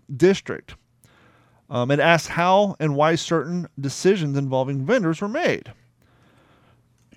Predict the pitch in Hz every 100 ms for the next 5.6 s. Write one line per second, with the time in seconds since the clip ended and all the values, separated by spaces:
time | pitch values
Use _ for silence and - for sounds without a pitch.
0 | - 156 151 147 143 139 135 135 135 127
1 | 135 139 - 123 139 123 147 147 117 101
2 | 160 151 180 - 233 220 208 196 196 -
3 | 147 135 - - 147 131 - _ - 175
4 | 156 160 190 180 156 165 151 131 - 151
5 | 202 - 165 139 - 143